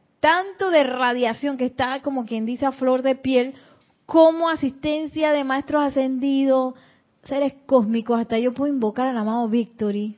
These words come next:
un ser cósmico, los arcángeles, los ángeles, los seres del reino elemental. Todo el mundo está de que esperando que, que lo llamen por teléfono. Todos están de que llame ya.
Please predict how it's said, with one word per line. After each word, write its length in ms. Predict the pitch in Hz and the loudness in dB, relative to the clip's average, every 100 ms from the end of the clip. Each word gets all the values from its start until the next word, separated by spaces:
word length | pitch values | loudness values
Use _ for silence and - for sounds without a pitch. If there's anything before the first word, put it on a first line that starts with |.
| 208 | -10
un 160 | 208 208 | -10 -6
ser 320 | 226 220 _ | -6 -6 _
cósmico, 680 | 220 196 185 202 185 196 208 - - - - _ 277 | -8 -6 -6 -6 -6 -8 -8 -18 -20 -20 -20 _ 6
los 200 | 330 302 | 8 8
arcángeles, 960 | 262 269 - - 233 214 202 202 202 - - | 2 -2 -4 -2 -2 -2 -4 -4 -6 -10 -4
los 300 | 302 320 311 - | 6 6 6 0
ángeles, 640 | 262 208 208 214 208 214 - - | 0 0 -2 -2 -4 -6 -10 -2
los 240 | 320 302 | 2 2
seres 300 | - 294 277 | 4 4 6
del 220 | 262 240 | 4 2
reino 300 | 240 240 233 | 0 0 0
elemental. 540 | 233 220 208 208 233 240 | -2 -2 -2 0 -2 2
Todo 120 | 370 | 2
el 60 | 370 | 2
mundo 140 | 370 | 0
está 180 | 339 320 | 4 4
de 120 | 359 | 2
que 400 | 294 214 190 - _ _ _ _ _ _ - | 0 -2 -2 -10 _ _ _ _ _ _ -2
esperando 540 | 247 247 240 262 285 | 0 2 0 2 -2
que, 280 | 277 254 - _ _ - | 0 0 -2 _ _ -6
que 120 | 220 | -2
lo 100 | 208 | 0
llamen 320 | 226 247 277 | 0 0 0
por 180 | 247 208 | 0 0
teléfono. 640 | 214 202 202 202 185 180 185 _ _ 220 - _ _ - | -2 -2 -4 -4 -6 -6 -10 _ _ -18 -18 _ _ -2
Todos 240 | 262 302 | 2 2
están 260 | - 294 302 | 2 0 0
de 120 | 311 | -2
que 180 | 269 220 | 0 -2
llame 640 | 196 208 359 370 370 262 202 | 2 8 8 8 4 2 6
ya. 320 | 403 349 | 6 6